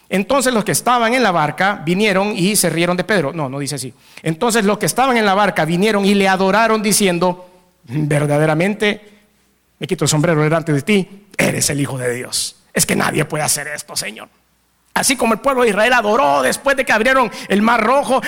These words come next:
así como el pueblo de Israel adoró después que abrieron el Jordán, así estos, ¿cuántos, unos cuantos discípulos subidos en una barquita? En ese momento estaban adorando también. "No, Señor, nos quitamos el sombrero ante ti". "Qué bárbaro, Señor. Hiciste caminar a este bocón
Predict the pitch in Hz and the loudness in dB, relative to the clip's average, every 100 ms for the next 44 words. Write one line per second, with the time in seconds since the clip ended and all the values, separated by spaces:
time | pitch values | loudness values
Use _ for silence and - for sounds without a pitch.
0 | - 185 254 208 240 233 208 214 240 214 | -2 -2 0 -2 2 2 4 2 2 2
1 | 196 185 208 262 240 254 226 226 226 170 | 2 2 2 2 0 0 0 0 0 0
2 | 185 185 262 330 294 - - _ - 269 | 0 2 0 0 -4 -12 -20 _ -4 0
3 | 277 359 - 349 - 294 285 - - _ | 0 0 0 0 0 0 -2 -4 -8 _
4 | _ _ - 311 359 262 277 254 277 226 | _ _ -4 -2 0 0 0 0 0 0
5 | 208 170 330 - 269 233 226 208 262 226 | 2 2 0 0 -2 0 0 2 2 2
6 | 190 - 302 349 339 320 - - _ _ | 0 -2 -4 0 -2 -2 -10 -20 _ _
7 | - 285 285 233 302 - 208 294 247 226 | -2 0 0 2 0 0 0 2 2 2
8 | 226 247 359 311 214 214 202 240 208 208 | 4 2 2 0 0 2 2 2 2 2
9 | 202 180 202 220 220 220 190 175 190 190 | 2 0 0 0 2 2 0 0 0 2
10 | 190 185 175 202 214 277 254 190 185 175 | 2 0 -2 0 2 2 4 2 2 2
11 | 160 147 143 139 151 147 156 - - 170 | 0 0 0 -2 0 0 0 0 -2 0
12 | 170 190 254 175 165 208 - 156 151 151 | 0 2 2 2 0 0 0 -2 -2 -2
13 | 208 | -2